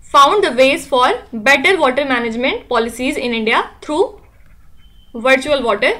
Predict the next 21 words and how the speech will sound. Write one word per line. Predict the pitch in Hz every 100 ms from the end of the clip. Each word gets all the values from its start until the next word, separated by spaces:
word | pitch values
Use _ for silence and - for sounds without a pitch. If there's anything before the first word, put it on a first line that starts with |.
| - - -
analysis. | 220 202 196 208 214 - - - - - - - -
I | - 320
I | 339
T | 440
Ropar | 359 359 392
is | 381 302
also | 294 294
important | 370 302 277 254 381
because | 285 - 277 427 - - -
few | 381 415
days | 359 302
back | 302 339
it | 277
has | 302 302
developed | 247 247 233 311 - -
a | 277
C | 269 - 359 359
P | 320 - 254
A |
P | 285
machine | 285 254 - 247 285 508